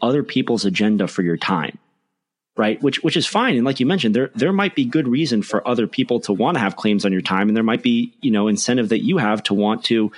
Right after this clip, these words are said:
uh, then, you know, meet them and, and, and their demands, uh, especially if it's, like, your boss. It's like, "Yeah, you better re-, reply to that email." But at the same time, you know, there's this sense of,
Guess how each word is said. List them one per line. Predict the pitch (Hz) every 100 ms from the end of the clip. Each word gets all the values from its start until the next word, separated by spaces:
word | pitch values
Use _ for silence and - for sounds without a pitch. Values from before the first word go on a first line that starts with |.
| - - _ _
uh, | 101 98 -
then, | 107 110 107
you | 113
know, | 104 101
meet | 107 120
them | 110 113 104
and, | 101 110
and, | 110 98 104
and | 117 98
their | 107
demands, | 101 98 165 123 90 - - _ _ _
uh, | 104 85
especially | - 135 120
if | 107 110
it's, | 104
like, | 101 -
your | 95 92
boss. | 104 170 95 -
It's | 95
like, | 95 90
"Yeah, |
you | 95
better | 87 98 101
re-, | 98 -
reply | 110 - 104
to | 104
that | 101
email." | 110 180 117 85 - _ _ _ _ _
But | - 139
at | 127 120
the |
same | - 170 190
time, | 143 190 185 110 107
you | - 113
know, | 101 95 98 120
there's | 117 113 -
this | 113
sense | - 175 202 117
of, | 107 92